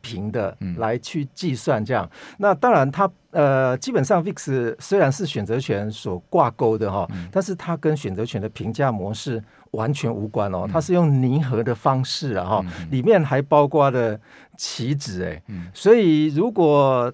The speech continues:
Speaker 1: 大家如果说把它当作说是一个现货的一个观察指标，比方说你应该观察vix要超过多少，
Speaker 2: 嗯。
Speaker 1: 或者是低于多少，应该要进场做，进场买什么，或者是应该要出场哦。这个基本上如果看上面这个图形的话，
Speaker 2: 好。
Speaker 1: 我们可以非常清楚地看到哦，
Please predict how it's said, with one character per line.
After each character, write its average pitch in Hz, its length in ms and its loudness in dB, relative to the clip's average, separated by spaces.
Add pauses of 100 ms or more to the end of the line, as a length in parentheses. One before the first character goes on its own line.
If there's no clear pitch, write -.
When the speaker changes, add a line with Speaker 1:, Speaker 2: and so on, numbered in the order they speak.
Speaker 1:
大 208 100 0
家 208 160 4
如 180 100 0
果 165 140 2
说 175 140 0
把 135 140 0
它 127 60 0
当 156 220 0
作 170 140 0
说 147 200 0
是 143 160 -4
一 165 60 2
个 135 100 -2
现 147 320 0
货 156 200 0
的 123 100 0
一 131 40 -2
个 127 120 -4
观 135 240 0
察 117 180 -2
指 - 160 -12
标， 113 140 -2
比 120 100 -4
方 131 80 4
说 160 140 2
你 135 100 2
应 143 140 -2
该 156 160 4
观 151 200 0
察 127 200 0
vix 139 360 -6
要 147 140 2 (120)
超 156 200 2
过 156 160 2
多 147 160 2
少， 104 200 0
Speaker 2:
嗯。 110 40 -2
Speaker 1:
或 156 100 0
者 135 40 0
是 131 100 -4
低 143 220 -4
于 120 100 -2
多 131 160 -2
少， 98 220 -2
应 135 100 -4
该 143 120 2
要 143 100 4
进 143 240 -4
场 92 220 -10
做， 113 200 -4 (300)
进 170 180 0
场 131 220 -2
买 98 140 -2
什 92 100 -10
么， 101 80 -4
或 151 120 2
者 131 40 0
是 147 180 -6
应 139 80 -2
该 139 120 0
要 139 100 2
出 139 180 -4
场 95 220 -2
哦。 90 180 -4 (360)
这 285 120 -4
个 220 80 2
基 240 140 -4
本 139 140 0
上 175 260 2
如 160 140 0
果 139 360 2 (220)
看 190 240 2
上 214 260 2
面 202 140 2
这 202 140 4
个 170 80 -2
图 165 180 0
形 123 160 -4
的 127 100 0
话， 160 200 4
Speaker 2:
好。 - 60 -6 (240)
Speaker 1:
我 139 100 -2
们 147 100 2
可 185 140 0
以 160 80 4
非 185 120 -2
常 139 120 2
清 175 180 -2
楚 143 180 -4
地 107 80 -2
看 151 220 0
到 139 160 4
哦， 104 220 0